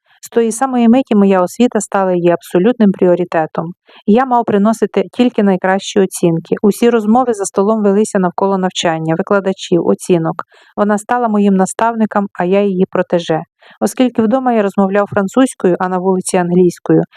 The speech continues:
тож від народження був двомовним. Вона без перестанку товкла, що я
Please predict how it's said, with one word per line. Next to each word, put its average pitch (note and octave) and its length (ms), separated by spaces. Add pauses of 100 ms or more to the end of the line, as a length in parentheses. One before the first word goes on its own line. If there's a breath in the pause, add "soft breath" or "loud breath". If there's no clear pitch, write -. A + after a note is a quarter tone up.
(180 soft breath)
тож G3 140
від G3 120
народження G3+ 540
був F#3+ 180 (140)
двомовним. D#3+ 560 (420)
Вона A#3 320
без B3 160
перестанку A3 680
товкла, A3 560
що - 200
я G#3+ 240